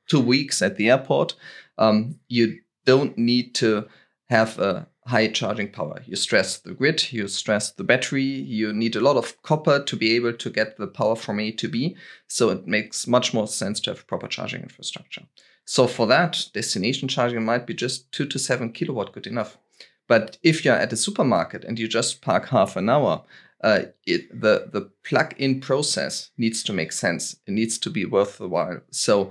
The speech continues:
um, of course, you then need to charge faster, maybe fifty kilowatt. If you go for long distance travel, if you drive, uh, five hundred kilometers from Stuttgart to Dresden, I do that quite often, so that's why I have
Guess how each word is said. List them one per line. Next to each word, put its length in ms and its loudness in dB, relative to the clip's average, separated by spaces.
um, 300 2
of 100 -14
course, 260 2
you 120 -2
then 340 0
need 220 -4
to 80 -12
charge 320 -4
faster, 500 -2
maybe 260 -4
fifty 440 -4
kilowatt. 480 -16
If 160 2
you 60 4
go 120 4
for 160 4
long 180 6
distance 380 0
travel, 560 4
if 180 -6
you 60 0
drive, 440 -2
uh, 140 -6
five 440 0
hundred 300 -4
kilometers 420 -2
from 240 -4
Stuttgart 420 -4
to 80 -8
Dresden, 420 0
I 100 0
do 220 -6
that 240 0
quite 160 2
often, 360 2
so 220 -8
that's 340 -10
why 160 -2
I 40 -4
have 100 -12